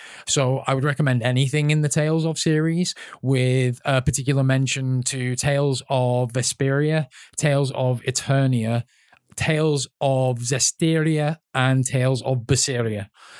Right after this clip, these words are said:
um, all of which I played fairly recently. Um, I rebought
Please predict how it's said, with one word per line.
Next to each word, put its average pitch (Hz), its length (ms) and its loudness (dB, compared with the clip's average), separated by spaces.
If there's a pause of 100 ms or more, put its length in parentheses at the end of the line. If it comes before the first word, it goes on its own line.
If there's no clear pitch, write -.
um, 127 760 0
all 165 260 2
of 127 120 -6
which 143 300 -2
I 135 140 0
played 127 360 0 (180)
fairly 123 480 2
recently. 113 720 0
Um, 113 420 2 (400)
I 131 260 0 (280)
rebought 139 680 0